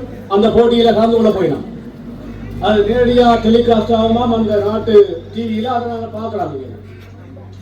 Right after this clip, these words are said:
அந்த தருணத்தை ஸ்ரீலங்கன் ஏசியோட பிரதாப் விளையாடுறதை நாங்கள்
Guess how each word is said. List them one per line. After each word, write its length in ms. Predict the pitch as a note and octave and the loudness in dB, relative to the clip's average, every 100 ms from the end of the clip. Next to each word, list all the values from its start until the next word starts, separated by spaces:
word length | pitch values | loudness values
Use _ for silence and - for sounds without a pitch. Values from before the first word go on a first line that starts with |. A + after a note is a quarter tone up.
| - | -14
அந்த 220 | F#3 A3 | -6 -4
தருணத்தை 520 | G3+ G#3+ A#3+ A#3 A#3+ B3 - - | -2 -4 -4 -6 -6 -6 -4 4
ஸ்ரீலங்கன் 460 | A#3 B3 A#3+ A3+ | 6 6 6 6
ஏசியோட 440 | A3 A3+ A3+ A3+ A3+ | 6 4 2 2 4
பிரதாப் 380 | G#3 A3+ A3+ G3 | 4 4 4 4
விளையாடுறதை 480 | A3 A3 G#3+ A3 | 4 2 2 2
நாங்கள் 400 | G#3+ G#3+ A3+ A#3 | 2 2 2 2